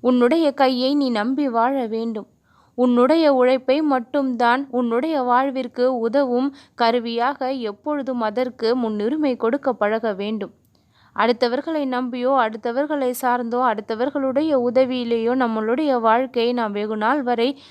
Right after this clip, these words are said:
சென்றுவிட முடியாது. இறுதியில் ஒரு நாள் எல்லாம் விலகக்கூடியதுதான்.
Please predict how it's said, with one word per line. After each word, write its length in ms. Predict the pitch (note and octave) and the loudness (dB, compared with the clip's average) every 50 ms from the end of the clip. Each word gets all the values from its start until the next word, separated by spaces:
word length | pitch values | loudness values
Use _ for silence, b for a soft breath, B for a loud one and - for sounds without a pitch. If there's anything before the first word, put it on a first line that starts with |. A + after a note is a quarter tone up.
| B B B | B B B
சென்றுவிட 500 | - A#3 A3 A#3 A3 A#3+ G#3 A3+ A3+ D#4+ D4 | -4 -2 -2 0 -2 -2 -2 -2 -4 -4 -2
முடியாது. 600 | B3+ B3 A3+ B3 B3 A3+ G3+ G3+ A#3+ A3+ A3+ - _ _ _ _ _ _ _ _ _ _ _ _ _ _ _ _ _ _ _ _ _ _ - | -2 -2 -2 -2 -2 0 0 0 0 -2 -4 -10 _ _ _ _ _ _ _ _ _ _ _ _ _ _ _ _ _ _ _ _ _ _ -2
இறுதியில் 580 | A3+ B3 C4 D4+ E4 C4 D4+ C#4+ C4+ C4 C#4 D4 C#4 | 0 2 4 4 4 4 4 2 2 2 2 2 4
ஒரு 260 | B3+ B3+ C4 C4+ C4+ | 6 6 6 4 2
நாள் 300 | B3+ B3 A#3+ B3 C4+ C#4+ C4 | 2 2 0 0 0 0 0
எல்லாம் 340 | A#3 A3+ A3 A3 C#4 D4 | 0 0 0 0 0 0
விலகக்கூடியதுதான். 1120 | C4+ B3+ B3+ C#4 C4+ D4 C#4 C#4 - B3+ C4+ C#4 C#4 B3+ A#3 G#3+ A3+ A3+ G3+ A3+ A3 G3+ | 0 -2 -2 -2 -2 -2 -4 -4 -4 -4 -2 -2 -2 -2 -2 -2 -2 -4 -4 -4 -4 -6